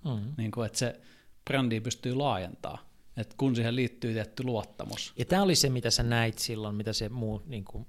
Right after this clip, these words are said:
Speaker 1: lehtiyhtymän hallitus ei pystynyt näkemään.
Speaker 2: No niin, tän business oli optimoida painokoneen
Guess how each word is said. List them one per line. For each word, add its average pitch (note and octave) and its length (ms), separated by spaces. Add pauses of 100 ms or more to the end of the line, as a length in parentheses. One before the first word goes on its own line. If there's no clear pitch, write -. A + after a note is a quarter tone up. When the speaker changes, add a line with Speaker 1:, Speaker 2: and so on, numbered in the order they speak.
(120)
Speaker 1:
lehtiyhtymän A2+ 560
hallitus A2 360
ei G2+ 120
pystynyt B2 420
näkemään. - 440 (460)
Speaker 2:
No C3 100
niin, B2+ 240
tän F3+ 160
business D#3 380
oli C#3+ 180
optimoida A#2 600 (300)
painokoneen A2 800